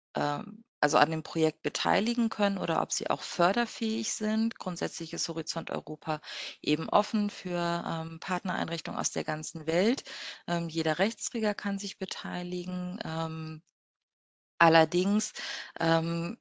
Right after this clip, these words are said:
wird dann eine Unterscheidung gemacht zwischen förderfähigen Einrichtungen. Das sind jene, die eben auch,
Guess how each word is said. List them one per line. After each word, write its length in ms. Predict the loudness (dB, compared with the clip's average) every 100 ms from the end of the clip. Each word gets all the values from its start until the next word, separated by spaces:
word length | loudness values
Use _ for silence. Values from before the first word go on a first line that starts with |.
| -10
wird 260 | 4 4 6
dann 140 | 4
eine 140 | 2
Unterscheidung 600 | 0 0 2 4 4 2
gemacht 340 | -2 -4 -4 -2
zwischen 320 | -2 -2 -4
förderfähigen 840 | 2 4 4 0 -2 -2 0 -2
Einrichtungen. 720 | 0 -2 -2 -4 -6 -4 -4 -2
Das 180 | -4
sind 180 | -4 -6
jene, 300 | -6 -4 -6
die 240 | -6 -6 -4
eben 200 | -4 -2
auch, 240 | -2 -2